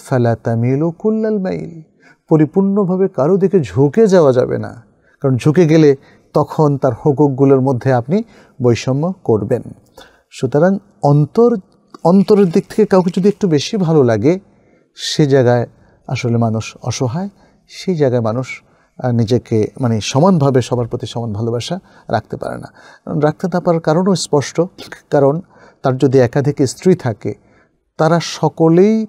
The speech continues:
তার সাথে সমান বিহেভও করে না। আমরাও দেখি, সব মানুষ কিন্তু আপনার সাথে সমান তালে বিহেভ করে না। অতএব পৃথিবীর সব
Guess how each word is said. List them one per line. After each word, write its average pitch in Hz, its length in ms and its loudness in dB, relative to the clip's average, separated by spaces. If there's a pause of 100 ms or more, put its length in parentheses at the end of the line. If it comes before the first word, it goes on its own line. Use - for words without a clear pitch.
তার 135 120 2
সাথে 165 600 -6 (340)
সমান 127 400 -4
বিহেভও 131 360 0
করে - 340 -8
না। - 100 -14 (800)
আমরাও 202 260 2
দেখি, 139 340 -2 (280)
সব 202 260 -2
মানুষ 175 320 -2
কিন্তু 175 400 -4
আপনার 156 320 -2
সাথে 175 420 -4 (560)
সমান 185 540 0
তালে 180 320 4
বিহেভ 135 340 2
করে - 220 -6
না। - 140 -14 (380)
অতএব 170 260 2
পৃথিবীর 190 260 0
সব 208 480 2